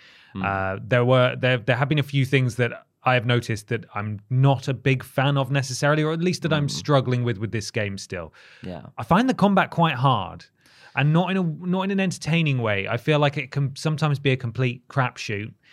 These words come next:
Speaker 2: And
Speaker 1: Mm-hmm.
Speaker 2: I feel like there's a lot of button combinations you have to learn to do
Speaker 1: Yeah.
Speaker 2: various things. And the muscle memory for me is not there. And I'm finding that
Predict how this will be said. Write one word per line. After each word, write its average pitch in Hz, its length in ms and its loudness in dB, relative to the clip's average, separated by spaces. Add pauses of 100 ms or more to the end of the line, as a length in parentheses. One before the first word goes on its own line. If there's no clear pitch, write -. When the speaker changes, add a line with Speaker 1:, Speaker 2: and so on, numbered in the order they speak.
(240)
Speaker 2:
And 104 180 0
Speaker 1:
Mm-hmm. 107 200 -2
Speaker 2:
I 120 40 2
feel 147 240 0
like 143 140 2
there's 120 140 0
a 110 60 0
lot 131 400 2
of 143 320 -6
button 147 360 0
combinations 110 760 -2
you 110 80 -4
have 110 280 -6
to 117 100 -6
learn 104 640 -2
to - 120 -4
do 117 220 -2
Speaker 1:
Yeah. 107 120 -4
Speaker 2:
various 113 500 0
things. 135 440 -4 (120)
And 113 480 -4 (500)
the 127 80 0
muscle 143 300 6
memory 131 260 4
for 120 120 -6
me 117 260 -4
is 123 180 2
not 113 260 0
there. 92 340 -2 (420)
And 117 140 0
I'm 120 180 0
finding 127 380 0
that 113 220 0